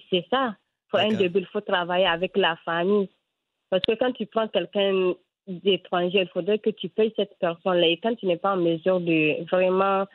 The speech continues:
Speaker 1: lui, euh, lui mettre, tu n'es pas en mesure de, de mettre cette personne dans ses droits, alors il faut même pas envisager. Mais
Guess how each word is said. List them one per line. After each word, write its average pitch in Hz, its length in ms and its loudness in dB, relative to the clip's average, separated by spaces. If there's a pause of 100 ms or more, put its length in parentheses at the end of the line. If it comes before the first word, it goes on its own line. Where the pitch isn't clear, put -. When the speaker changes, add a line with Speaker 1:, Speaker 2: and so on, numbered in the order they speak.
(240)
Speaker 1:
lui, 165 380 2 (840)
euh, 185 340 4
lui 185 220 2
mettre, 208 420 2 (420)
tu 214 100 -2
n'es 196 60 2
pas 240 280 0
en 214 60 -2
mesure 190 400 0
de, 170 500 2
de 180 100 2
mettre 208 260 0
cette 208 180 -4
personne 196 300 0
dans 180 220 -2
ses 165 140 2
droits, 175 260 0
alors 175 260 2
il 170 120 -2
faut 170 100 0
même 185 180 0
pas 196 140 0
envisager. 165 680 -4 (240)
Mais 175 120 0